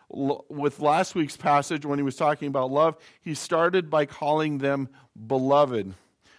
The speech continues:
But now all of a sudden, in this passage that we're studying today, the introduction is much longer. F-, turn with me to First John chapter two, and we'll start at verse fourteen. He says this.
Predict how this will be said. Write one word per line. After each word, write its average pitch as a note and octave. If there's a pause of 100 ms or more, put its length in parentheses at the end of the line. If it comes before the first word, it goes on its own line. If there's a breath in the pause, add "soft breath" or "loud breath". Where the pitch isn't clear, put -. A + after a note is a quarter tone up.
(140 soft breath)
But C3+
now D#3
all G3+
of G3
a -
sudden, E3
in D3+
this C#3+
passage E3+
that D3
we're C#3
studying D#3+
today, C#3+ (320 loud breath)
the D#3+
introduction D3+ (260 loud breath)
is C#3+
much C#3+
longer. C#3+ (480 loud breath)
F-, -
turn G3+
with F#3
me D#3+
to C#3+
First F3+
John D#3
chapter D3+
two, D#3
and C#3
we'll C3
start D3+
at B2
verse C#3+
fourteen. C3+ (200 loud breath)
He D3
says D3+
this. C#3+